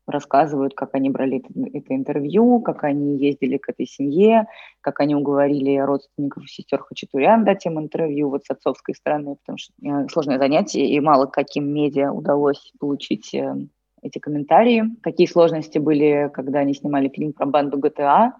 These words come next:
а там тоже понятные сложности. Это мигрантское, как бы, сообщество, которое не пускает к себе чужих, э, которое не склонно к какой-то рефлексии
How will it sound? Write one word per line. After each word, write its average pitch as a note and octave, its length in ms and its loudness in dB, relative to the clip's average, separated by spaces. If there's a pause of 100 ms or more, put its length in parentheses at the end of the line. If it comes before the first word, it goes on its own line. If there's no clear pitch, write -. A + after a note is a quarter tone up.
(400)
а C#3+ 80 -2
там D3+ 160 0
тоже C#3+ 200 -2
понятные C#3+ 420 -2
сложности. F3 560 -4
Это C#3+ 280 -4
мигрантское, C#3+ 880 -2
как B2+ 180 -10
бы, C3 440 -6 (180)
сообщество, - 840 -2 (440)
которое D3 460 -2
не C#3+ 140 -2
пускает D3 460 0
к - 40 -20
себе C3+ 220 -4
чужих, F3+ 600 0
э, D3+ 300 0
которое D3 400 -2
не D3 320 -4
склонно D3 520 0
к - 220 -12
какой-то C#3 600 -4
рефлексии D3 840 -2